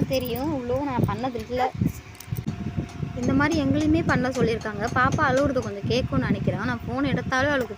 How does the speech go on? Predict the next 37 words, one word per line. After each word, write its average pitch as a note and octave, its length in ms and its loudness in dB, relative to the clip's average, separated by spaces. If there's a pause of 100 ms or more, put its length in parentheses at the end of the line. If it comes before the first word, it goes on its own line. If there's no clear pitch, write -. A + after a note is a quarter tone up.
பிடிக்காது. G#3 420 0 (440)
நான் A#3 180 0
ஃபோன் C4 160 0
எடுக்கிற B3+ 220 0
டைம்ல C4+ 220 -2
கரெக்டா A3+ 300 0
அழுக A3+ 240 0
ஆரம்பிச்சிடும். G3+ 460 -6
இதை A#3 140 -2
பார்த்தீங்கன்னா C4 340 2 (100)
சங்கு, B3+ 360 0 (360)
இது A#3 160 -6
முன்னாடி C#4+ 320 2
வருஷம் D#4+ 320 0
பண்ணியிருக்காங்க B3 580 0
பாருங்க. G3+ 320 -2
அது A#3+ 120 0
வந்து B3+ 140 0 (120)
அங்கேயே A#3+ 300 -2
வச்சு A#3 280 -4
மண்ணுலாம் A#3+ 440 -2
ஒரு A3 140 -4
மாதிரி A3 220 -2
இதாயிடுச்சு. B3+ 500 -2 (540)
பெயிண்டிங் D#4 380 4
பண்ணி C4 200 2
வச்சிருந்தாங்க, A3+ 600 0
அது B3+ 160 -2
இதுவாயிடுச்சு. A#3 580 0
இப்போ C4 160 -2
உனக்கு B3+ 200 -4
காமிக்கிறதுல B3 520 0
பச்சை - 280 -2
கலர்ல G3+ 300 0 (360)
அது G#3+ 120 -6
வந்து C4 220 -4
பப்பாயா A#3+ 380 0